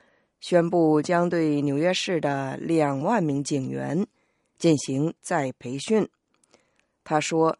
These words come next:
来自各个种族的人受到警方的公平对待，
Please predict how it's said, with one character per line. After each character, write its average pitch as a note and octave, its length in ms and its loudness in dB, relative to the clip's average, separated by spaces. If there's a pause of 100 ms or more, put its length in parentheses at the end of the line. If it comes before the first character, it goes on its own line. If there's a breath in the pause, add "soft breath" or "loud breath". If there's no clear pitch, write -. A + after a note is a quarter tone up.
(500)
来 D#3+ 240 2
自 G3+ 340 2
各 D4 200 0
个 F#3+ 100 2
种 C#3+ 240 -2
族 E3+ 160 -4
的 G#3+ 140 4
人 D#3+ 440 2
受 F#3+ 300 -2
到 D3+ 240 0
警 C#3 340 -4
方 G#3 300 0
的 E3 160 0
公 B3 380 0
平 D#3+ 320 -4
对 F#3+ 200 0
待， D#3 240 4